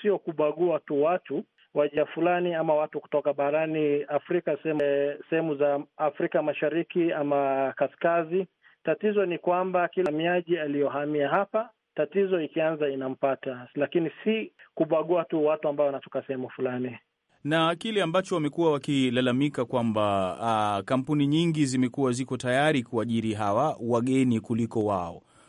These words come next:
Speaker 2: Ah, je, kuna ukweli wowote wa hili kwa mazingira ambayo unayaona hapo, ukiachilia mbali hawa ambao, ah, wanafanya biashara?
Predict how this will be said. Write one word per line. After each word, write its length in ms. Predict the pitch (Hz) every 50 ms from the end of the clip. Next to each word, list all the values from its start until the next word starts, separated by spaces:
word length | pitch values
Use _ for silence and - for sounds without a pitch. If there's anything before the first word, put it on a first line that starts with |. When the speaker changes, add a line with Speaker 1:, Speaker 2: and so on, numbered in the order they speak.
| _ _
Speaker 2:
Ah, 240 | - 104 98 90 101
je, 220 | 98 104 131 156
kuna 180 | 156 160 156 147
ukweli 500 | 139 139 - 165 156 156 151 147 147 147
wowote 580 | 107 131 131 135 135 135 147 165 165 160 - 160
wa 140 | 151 147
hili 320 | 143 147 165 165 165 156 147
kwa 220 | - 156 143 135
mazingira 500 | 131 127 120 113 117 117 127 143 147 143
ambayo 420 | 139 135 131 139 139 139 139 135 127
unayaona 600 | 131 127 123 120 120 117 117 123 135 143 143 131
hapo, 320 | 135 147 143 - 151 147
ukiachilia 680 | 147 - - 117 - 127 120 - 139 131 139 139 135 123
mbali 380 | 117 113 127 131 135 131 123
hawa 280 | 120 123 131 131 127 120
ambao, 460 | 117 113 117 113 113 110 104 104 98 - _ _ - - - - -
ah, 240 | 110 113 117 113
wanafanya 440 | 113 117 113 113 - - 127 123 120
biashara? 500 | 117 117 113 - - 139 139 143 143 151